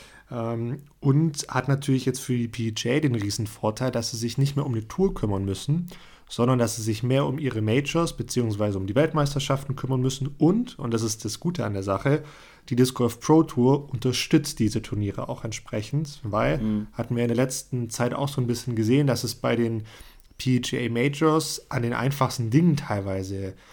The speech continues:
Speaker 1: äh, gefehlt hat, was, was Kurs, Ausstattung und so weiter anbelangt oder auf der National Tour besser gesagt. Ähm, und bei der,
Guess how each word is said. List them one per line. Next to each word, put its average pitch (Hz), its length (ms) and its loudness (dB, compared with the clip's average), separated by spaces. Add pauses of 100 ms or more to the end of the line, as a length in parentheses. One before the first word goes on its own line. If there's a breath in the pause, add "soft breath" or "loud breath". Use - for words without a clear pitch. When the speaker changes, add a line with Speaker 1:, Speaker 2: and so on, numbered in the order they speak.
(200 loud breath)
Speaker 1:
äh, 113 180 -6
gefehlt 101 460 -4
hat, 104 140 -2
was, - 340 -4
was - 180 -10
Kurs, - 640 4
Ausstattung 117 640 0
und 104 140 -4
so 98 120 -10
weiter 98 300 -6
anbelangt 104 480 -4
oder 127 140 -4
auf - 140 -4
der 120 100 -4
National 135 340 2
Tour 117 180 -2
besser 104 220 -2
gesagt. 104 400 -6 (920)
Ähm, 117 320 -2 (460 loud breath)
und 110 400 -2
bei 110 160 0
der, 107 240 0